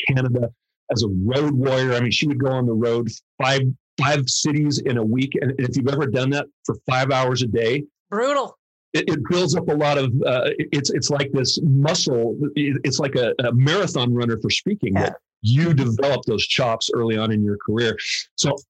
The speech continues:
Speaker 1: without further ado, I want to introduce to you Marilyn Sherman.
Speaker 2: Well, thank you very much, Spencer. It's good to meet you, Christian. And, uh, thank you for having me today. I'm excited to talk about,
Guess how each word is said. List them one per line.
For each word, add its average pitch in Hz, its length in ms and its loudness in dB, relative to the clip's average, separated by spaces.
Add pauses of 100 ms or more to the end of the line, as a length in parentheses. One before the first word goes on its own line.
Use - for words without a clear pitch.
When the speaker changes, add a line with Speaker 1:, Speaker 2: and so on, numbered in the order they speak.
(260)
Speaker 1:
without 156 340 0
further 143 260 0
ado, 135 140 2
I 139 80 2
want 170 120 0
to 151 40 2
introduce 139 440 0
to 143 100 -2
you 123 240 0
Marilyn 117 340 0
Sherman. 98 420 0 (280)
Speaker 2:
Well, 254 180 0
thank 254 380 -2
you 247 80 -2
very 233 260 0
much, 208 240 0
Spencer. 202 560 0
It's 202 180 0
good 233 180 0
to 214 40 -2
meet 220 140 2
you, 214 160 0
Christian. 214 680 0 (120)
And, 208 260 0
uh, 208 160 2
thank 254 320 -2
you 285 80 0
for 262 180 -4
having 233 360 0
me 339 120 0
today. 240 300 0
I'm 208 140 0
excited 226 580 0
to 233 80 -4
talk 220 340 -2
about, 220 520 -2